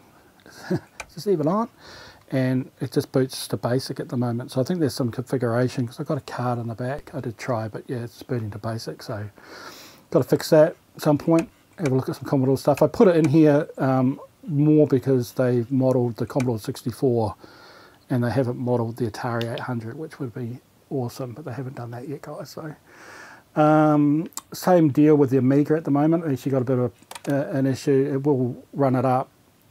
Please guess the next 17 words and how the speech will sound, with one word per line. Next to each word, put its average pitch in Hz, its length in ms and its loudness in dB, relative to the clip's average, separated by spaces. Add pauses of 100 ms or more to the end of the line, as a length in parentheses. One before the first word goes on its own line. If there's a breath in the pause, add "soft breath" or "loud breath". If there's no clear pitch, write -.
but 135 340 -8
it - 180 -10
crashes 147 500 -10
the 165 140 -12
game, 123 460 -6 (1300 loud breath)
and 120 520 -4
so 117 480 -4
I've 135 120 -6
got 131 160 -6
a 139 40 -4
little 127 160 -2
bit 113 120 -4
of 113 280 -8 (200)
configuration 117 840 -6 (160)
to 135 280 -8
work 135 280 -6
out. 160 320 -6